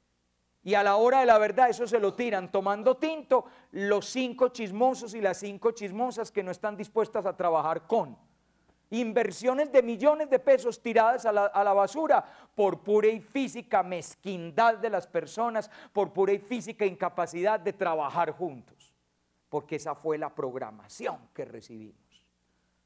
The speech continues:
Nos cuesta horrores amar distinto. Nos cuesta horrores. Nos enseñaron a dominar y a no dejarse dominar.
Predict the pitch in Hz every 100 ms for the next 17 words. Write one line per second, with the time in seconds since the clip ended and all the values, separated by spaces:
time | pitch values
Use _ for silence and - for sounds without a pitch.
0 | - 127 - - 165 143 - 185 156 -
1 | 131 135 127 214 196 151 127 - - 139
2 | 135 - 110 127 131 - 120 101 _ _
3 | _ _ _ _ _ _ _ 135 - -
4 | 127 - 143 - - 113 101 - _ _
5 | _ _ _ _ _ _ _ _ 143 143
6 | 147 131 143 139 202 208 175 - - 127
7 | 117 110 107 107 113 - _ _ _ _
8 | _ _ 113 117 107 107 107 117 - 117
9 | 98 101 110 104 98 92 90 _